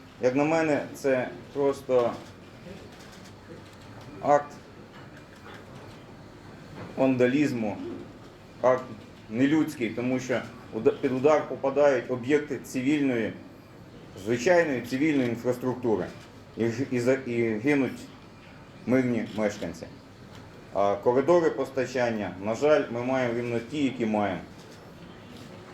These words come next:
Звідки маємо кордони, звідки коридори постачання.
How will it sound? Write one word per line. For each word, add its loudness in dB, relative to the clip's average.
Звідки 2
маємо 4
кордони, 2
звідки -6
коридори 4
постачання. -2